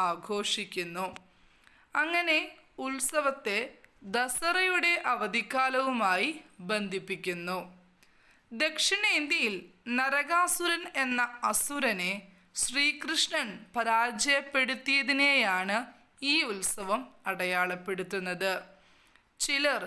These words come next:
ദീപാവലിയെ ലക്ഷ്മിയുടെയും വിഷ്ണുവിൻ്റെയും വിവാഹത്തിൻ്റെ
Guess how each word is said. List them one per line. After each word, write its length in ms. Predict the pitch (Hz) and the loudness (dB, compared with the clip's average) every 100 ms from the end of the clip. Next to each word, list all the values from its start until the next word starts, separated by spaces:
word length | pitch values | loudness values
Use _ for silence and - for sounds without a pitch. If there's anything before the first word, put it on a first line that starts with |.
| 180 - _ - 196 | -10 -18 _ -14 -2
ദീപാവലിയെ 960 | 247 262 262 311 320 320 285 254 208 190 220 - - _ - 240 | 2 2 2 2 2 4 2 2 2 2 0 -6 -20 _ -4 2
ലക്ഷ്മിയുടെയും 1040 | 247 247 - 302 370 381 339 311 262 240 247 269 - _ 190 | 2 2 -2 2 2 2 2 2 2 2 -2 -6 -14 _ -2
വിഷ്ണുവിൻ്റെയും 1040 | 240 240 - 339 359 359 302 262 214 208 233 - - - _ 202 | 0 2 2 2 2 2 2 0 2 0 -2 -8 -20 -20 _ -2
വിവാഹത്തിൻ്റെ 840 | 240 262 285 294 339 330 311 294 | 0 2 2 0 0 0 2 2